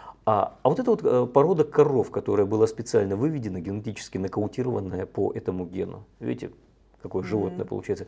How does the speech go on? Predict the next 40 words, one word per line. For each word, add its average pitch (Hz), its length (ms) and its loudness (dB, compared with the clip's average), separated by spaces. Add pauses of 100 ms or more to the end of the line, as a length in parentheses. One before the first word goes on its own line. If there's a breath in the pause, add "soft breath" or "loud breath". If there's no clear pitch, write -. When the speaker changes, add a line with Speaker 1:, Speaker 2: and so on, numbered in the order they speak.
(160 loud breath)
Speaker 1:
Да, 107 180 6
оно 95 180 -4
дает 110 220 0
много 98 200 2
мяса. 90 340 -6 (400 loud breath)
И 117 160 0
сейчас 151 280 -2
Speaker 2:
Мало - 60 -8
Speaker 1:
пытаются 156 460 4
Speaker 2:
жира. 247 260 -2 (440)
Speaker 1:
Да. 107 400 4 (100)
Вот 180 220 8
уже, 151 280 8
вот 139 220 6
уже 123 180 4
не 117 120 4
путем 123 380 4
применения 180 440 4
тестостерона 156 680 6
или 143 100 8
Speaker 2:
Мгм. 131 80 2
Speaker 1:
там 135 160 4
метандростенолона, 135 1000 4 (360 loud breath)
а - 120 -6
которые 123 360 4
вот 120 120 0
это 120 120 -2
на 123 60 2
этих 127 180 -2
картинках, 123 540 -2
а - 120 4
путем 135 380 0
выключения 110 540 -4
избирательного 104 560 2
вот 95 120 -4
этого 101 220 0
белка 104 380 -2
пытаются 120 520 -4
каким-то - 400 -6
образом, 113 360 -4